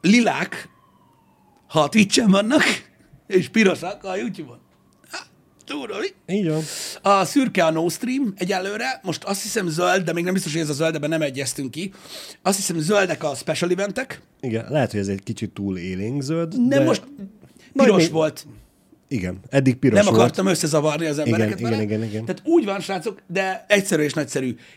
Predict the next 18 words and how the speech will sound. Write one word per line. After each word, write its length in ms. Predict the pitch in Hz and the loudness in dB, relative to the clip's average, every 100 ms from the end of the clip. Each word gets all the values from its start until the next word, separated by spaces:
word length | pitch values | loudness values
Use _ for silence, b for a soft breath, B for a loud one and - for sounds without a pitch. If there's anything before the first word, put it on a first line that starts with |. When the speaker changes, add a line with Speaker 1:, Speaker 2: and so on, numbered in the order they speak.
| B | B
Speaker 1:
Kék 360 | - 320 320 196 | 0 2 0 -2
az, 380 | 175 277 - _ _ _ _ _ _ _ | -2 -2 -10 _ _ _ _ _ _ _
amikor 340 | 165 175 175 - | -2 0 0 -2
közös 300 | 151 147 - | -2 -2 -2
játék 340 | 156 160 190 | -4 -4 -4
van. 260 | 233 311 311 _ _ _ _ _ _ - | -2 -2 -4 _ _ _ _ _ _ -4
Mindig. 460 | 139 151 254 311 - _ b b b b | -2 0 0 -2 -10 _ b b b b
Ö, 160 | 147 151 | 0 2
piros 340 | - 262 196 | 4 2 0
az, 120 | 185 | -2
amikor 500 | 175 170 156 143 139 | -2 -4 -4 -6 -6
csak 240 | - 180 160 | -2 -2 2
YouTube-on 400 | 147 160 147 156 | 0 0 -4 -4
van 100 | 175 | -4
a 80 | 185 | -6
stream. 340 | - 254 247 - _ _ - | -8 -12 -12 -14 _ _ -6
Lila 440 | 170 220 175 156 | -2 0 0 -2
az, 280 | 269 - - | -6 -8 -16